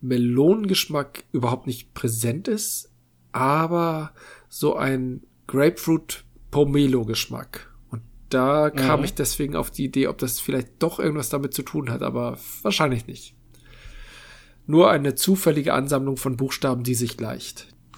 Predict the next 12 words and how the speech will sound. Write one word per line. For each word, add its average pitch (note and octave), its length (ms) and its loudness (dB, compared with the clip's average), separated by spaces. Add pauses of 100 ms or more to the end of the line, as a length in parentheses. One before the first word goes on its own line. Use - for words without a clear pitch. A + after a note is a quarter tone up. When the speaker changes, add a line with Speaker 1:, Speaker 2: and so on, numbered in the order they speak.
(520)
Speaker 2:
Das - 200 2
ist - 260 0
witzig. - 600 0
Also A2+ 260 2
das D#3+ 220 2
ist D3 160 0
eine C#3 380 -2
für - 200 -2
mir C3+ 380 0
völlig - 520 0
neue C#3 440 8
Information, A#2+ 960 2